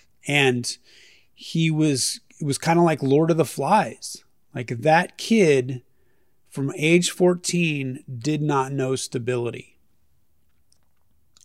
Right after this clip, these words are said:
and did not know family. His family was the, the crew that he was running with, that he put together of these young, these other young men, these other, other boys,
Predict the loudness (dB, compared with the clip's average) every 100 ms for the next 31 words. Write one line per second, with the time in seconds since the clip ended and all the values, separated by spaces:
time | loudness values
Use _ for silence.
0 | -4 -2 0 -4 -8 -16 _ _ _ _
1 | _ _ _ _ _ _ _ -2 0 0
2 | 0 -4 -4 -4 -2 -4 -8 -8 -4 0
3 | 4 4 4 2 0 2 2 4 2 -2
4 | -8 -12 _ _ _ -16 -2 0 0 -4
5 | -6 -2 4 6 8 4 0 -2 -2 -2
6 | -2 -2 -2 -4 -8 -12 -12 -6 -6 -6
7 | _ -8 -8 -6 -2 -2 -2 -8 -14 -8
8 | -6 -6 -6 -4 -4 -4 -6 -4 -2 -2
9 | -4 -4 -2 -2 0 0 -2 -4 -10 -8
10 | -6 -4 -4 -6 -6 -6 -2 2 2 2
11 | -6